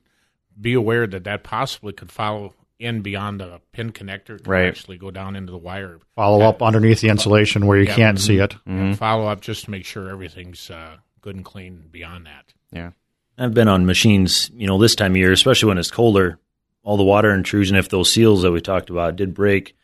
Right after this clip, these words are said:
Speaker 4: you'll open up that connector and there'll be a chunk of ice <laughs> in there. So,
Speaker 1: Yeah, yeah.
Speaker 4: you know, some of that stuff can be really obvious, or it might be a little bit of green that you see right away. And like Gary said, you c-, that could crawl up in the wire and
Speaker 2: Mm-hmm.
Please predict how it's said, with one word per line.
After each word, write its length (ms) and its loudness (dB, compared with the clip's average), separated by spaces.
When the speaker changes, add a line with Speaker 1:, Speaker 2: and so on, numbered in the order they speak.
Speaker 4:
you'll 160 2
open 200 2
up 140 0
that 180 -2
connector 220 -2
and 80 -20
there'll 120 -4
be 120 -4
a 40 -2
chunk 240 -6
of 80 -2
ice 240 2
<laughs> 40 0
in 100 2
there. 300 2
So, 260 -4
Speaker 1:
Yeah, 520 -18
yeah. 60 -12
Speaker 4:
you 60 -6
know, 140 0
some 200 2
of 80 6
that 80 2
stuff 240 0
can 100 -6
be 140 0
really 260 4
obvious, 460 2
or 320 4
it 80 -4
might 200 2
be 60 -2
a 60 2
little 140 4
bit 140 2
of 140 0
green 260 2
that 140 0
you 100 -4
see 220 2
right 240 2
away. 420 2
And 80 -10
like 160 -6
Gary 260 -2
said, 220 -8
you 120 -12
c-, 120 -20
that 180 -12
could 160 -20
crawl 240 -6
up 140 -8
in 40 -12
the 80 -8
wire 320 -4
and 180 -14
Speaker 2:
Mm-hmm. 260 -8